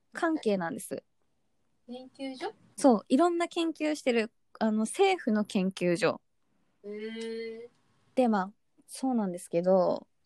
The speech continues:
Speaker 1: あ、ある、なんだっけな、研究所付近で、その、あるもの、怪物に会うんですよ。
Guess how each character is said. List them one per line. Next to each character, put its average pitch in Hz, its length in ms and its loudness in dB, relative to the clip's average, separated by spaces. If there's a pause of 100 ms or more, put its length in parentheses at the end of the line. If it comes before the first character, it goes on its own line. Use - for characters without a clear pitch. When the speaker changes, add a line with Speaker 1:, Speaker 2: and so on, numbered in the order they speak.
(640)
Speaker 1:
あ、 - 320 -4
あ 262 140 8
る、 185 440 4 (1400)
な 262 140 -2
ん 269 60 2
だ 220 100 0
っ 190 80 -8
け 190 140 -4
な、 185 260 -4
研 320 220 0
究 339 160 -2
所 349 100 -4
付 - 140 -10
近 226 200 2
で、 165 380 0
そ - 180 -2
の、 196 280 0 (280)
あ 208 120 6
る 220 140 4
も 165 140 -2
の、 165 240 0 (1400)
怪 262 240 4
物 254 200 -4
に 247 120 -4
会 254 80 -4
う - 40 -4
ん - 20 -2
で 208 60 -4
す - 160 -10
よ。 - 160 -8